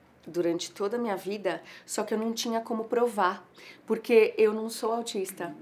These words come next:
Então, eu fico falando e tentando convencer as pessoas a acreditarem em mim. A, ele é a prova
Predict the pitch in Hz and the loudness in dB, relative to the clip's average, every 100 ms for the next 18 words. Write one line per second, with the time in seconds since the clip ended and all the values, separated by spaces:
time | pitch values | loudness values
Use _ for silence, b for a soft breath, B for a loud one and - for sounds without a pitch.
0 | B B B 208 214 254 247 294 240 - | B B B -6 0 6 8 6 0 4
1 | 220 220 240 214 - 214 226 277 262 262 | 4 4 -6 -6 0 4 6 4 2 -2
2 | 247 254 240 - 269 277 294 277 - 262 | 2 0 0 4 4 8 6 6 4 10
3 | 277 285 - 214 - 220 220 214 208 202 | 10 8 2 -2 0 2 4 4 2 2
4 | 190 190 - 185 185 180 175 165 160 B | 0 -2 0 0 0 0 -2 -4 -6 B
5 | B B - 196 - 208 247 269 196 - | B B -2 0 4 8 8 8 2 0
6 | - 180 214 - 240 220 240 233 180 151 | 0 0 0 -2 6 8 8 6 -4 -6